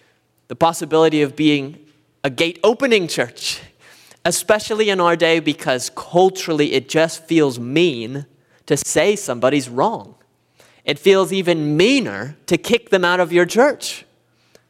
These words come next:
Churches can't kick people out. Churches must kick people out. But it doesn't feel nice. So there will always be some churches that, for the sake of appearing to be kind,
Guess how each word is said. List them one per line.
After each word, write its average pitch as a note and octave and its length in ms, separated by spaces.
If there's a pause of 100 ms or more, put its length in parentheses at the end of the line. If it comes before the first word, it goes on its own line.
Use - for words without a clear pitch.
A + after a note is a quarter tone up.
(140)
Churches G#3+ 380
can't D3+ 300
kick - 240
people C#3+ 320
out. B3 280 (880)
Churches G3 400
must C3+ 440
kick - 240
people G#2 300
out. - 280 (840)
But D#3 120
it D3+ 100
doesn't A#3 380
feel G#3+ 320
nice. D#3 340
So E3+ 160
there F#3 160
will F3+ 100
always G3 360
be G3 160
some F3 240
churches D#3+ 560
that, C3+ 240
for D3+ 100
the C#3+ 100
sake F3 300
of D#3 80
appearing E3+ 480
to D3 140
be C3+ 100
kind, D3+ 480